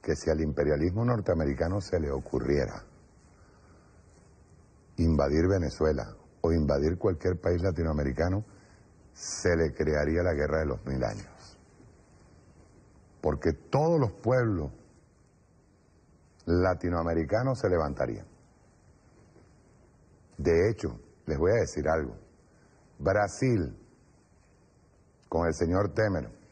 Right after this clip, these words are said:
un golpe de Estado parlamentario, ¿en qué terminó? Un toque de queda.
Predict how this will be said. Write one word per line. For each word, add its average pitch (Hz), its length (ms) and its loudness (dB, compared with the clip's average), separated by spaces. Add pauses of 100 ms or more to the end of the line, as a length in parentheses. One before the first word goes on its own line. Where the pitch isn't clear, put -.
(160)
un 82 120 0
golpe 98 320 2
de 95 60 4
Estado 95 500 0 (160)
parlamentario, 85 960 0 (720)
¿en 87 180 0
qué - 160 -4
terminó? 80 600 -2 (2250)
Un 78 160 -4
toque 85 280 0
de 82 160 2
queda. 67 420 -4